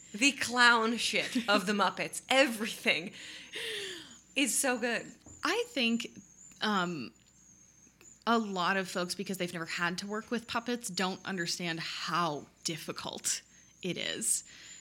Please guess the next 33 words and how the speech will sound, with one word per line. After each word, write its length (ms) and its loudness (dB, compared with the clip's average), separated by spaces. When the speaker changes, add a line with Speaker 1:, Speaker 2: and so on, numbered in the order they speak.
Speaker 2:
to 420 2
manipulate 540 -2
puppets 260 -4
like 140 -2
that 180 2
and 80 -4
to 80 -4
have 320 0
it 140 -6
all 360 0
kind 300 -4
of 160 -8
work 200 -6
together 720 0
and 220 -2
then 280 -2
to, 140 -6
like, 300 -2
in-, 320 -4
inject 540 0
that 200 2
with 220 -8
such 320 0
a 40 -4
strong 340 -4
sense 280 -4
of 140 -8
humor 440 -4
that's 160 -2
just, 160 -2
like, 140 -4
an 180 -4
added, 500 0